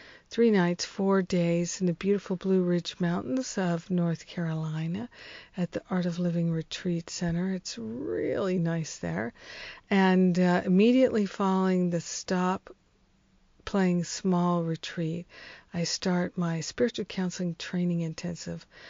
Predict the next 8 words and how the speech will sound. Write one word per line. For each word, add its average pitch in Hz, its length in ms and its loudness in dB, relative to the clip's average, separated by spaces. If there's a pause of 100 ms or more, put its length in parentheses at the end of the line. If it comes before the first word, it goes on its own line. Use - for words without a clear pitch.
(240)
So - 160 -4
you 208 200 0
can 190 300 -4
come 185 600 -2 (180)
and 170 340 -2
join 180 360 0
me 180 120 2
for 170 300 -4